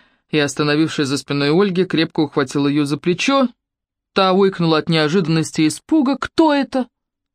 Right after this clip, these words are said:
А ты кого здесь ждала?» — спросил он, стараясь растянуть губы в улыбке.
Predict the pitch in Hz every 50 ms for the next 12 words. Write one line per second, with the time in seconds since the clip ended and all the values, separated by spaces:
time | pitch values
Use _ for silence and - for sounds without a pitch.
0 | - - - - _ _ _ _ _ _ _ _ _ _ _ _ _ _ 151 139
1 | - - 196 - 220 208 202 214 214 202 190 175 175 202 196 185 170 165 165 185
2 | 185 180 185 190 180 175 - - - - _ _ _ _ _ _ _ _ _ _
3 | - - - 208 190 185 170 - 190 175 170 165 165 160 - - - 156 156 151
4 | 147 - - 151 147 - - 151 147 147 143 135 131 139 143 131 131 139 131 135
5 | 135 135 139 135 127 - _ - - 127 139